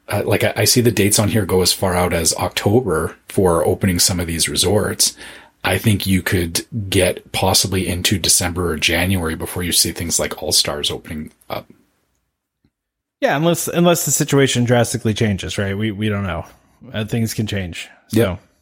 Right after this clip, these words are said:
Speaker 2: I, and I mean, this happened the last time they had a, a major downturn in tourism, which, you know, they, they kept, they had some resorts that were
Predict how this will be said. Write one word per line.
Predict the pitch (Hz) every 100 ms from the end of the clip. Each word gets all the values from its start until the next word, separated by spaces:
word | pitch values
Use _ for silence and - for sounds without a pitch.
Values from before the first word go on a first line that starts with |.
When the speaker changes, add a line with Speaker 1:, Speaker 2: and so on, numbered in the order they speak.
| _ _ _ - _ _ _ _ _ _ _ _
Speaker 2:
I, | - -
and | 196
I | 214
mean, | 208
this | 208 208
happened | 220 208 165
the | 143
last | 147 156
time | - 127
they | 123
had | 113 120 113
a, | 104 -
a | 113
major | 117 123 117
downturn | 104 120 127 113 107
in | 104 101
tourism, | - 170 151 113 101 110 117
which, | 117 110 -
you | 120
know, | 104
they, | 117
they | 110 120 120
kept, | - 131 -
they | 127
had | 127 143
some | 165 156
resorts | 135 156 -
that | 113
were | 104